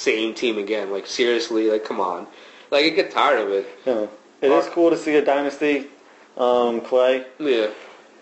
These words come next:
Speaker 2: But it does get old watching a dynasty
Speaker 1: Yeah,
Speaker 2: play. <laughs>
Speaker 1: exactly. And so, well, hopefully,
Speaker 2: Mm.
Speaker 1: you know, uh, at some
Speaker 2: Mm-hmm.
Speaker 1: point they're gonna extend it to eight teams, and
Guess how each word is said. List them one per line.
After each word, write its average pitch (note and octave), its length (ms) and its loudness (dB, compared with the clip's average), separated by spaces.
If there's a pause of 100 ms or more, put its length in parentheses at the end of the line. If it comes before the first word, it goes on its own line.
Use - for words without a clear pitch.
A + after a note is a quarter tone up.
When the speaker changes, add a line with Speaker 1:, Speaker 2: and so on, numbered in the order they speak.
(120)
Speaker 2:
But A#2+ 300 4
it A#2 140 -2
does A#2 240 2
get A2 160 0
old G#2 220 2
watching F#2+ 280 -2
a F#2+ 60 -6
dynasty F#2 360 -2
Speaker 1:
Yeah, G#2+ 180 0
Speaker 2:
play. - 80 -4 (100)
<laughs> - 80 -12
Speaker 1:
exactly. A#2+ 600 0 (140)
And A2 180 -4
so, G#2+ 420 0 (120)
well, C3 120 -4
hopefully, B2 580 0
Speaker 2:
Mm. A2+ 140 -6 (280)
Speaker 1:
you A#2 140 0
know, G2+ 200 2 (580)
uh, A2+ 40 -4
at - 80 -6
some A2+ 200 0
Speaker 2:
Mm-hmm. A2+ 140 -4
Speaker 1:
point G#2+ 220 0
they're G#2+ 200 2
gonna G#2+ 160 -2 (340)
extend A#2 340 -2
it - 80 -12
to A2+ 80 -2
eight A2+ 240 -2
teams, G#2+ 540 -8 (520)
and A#2+ 320 -2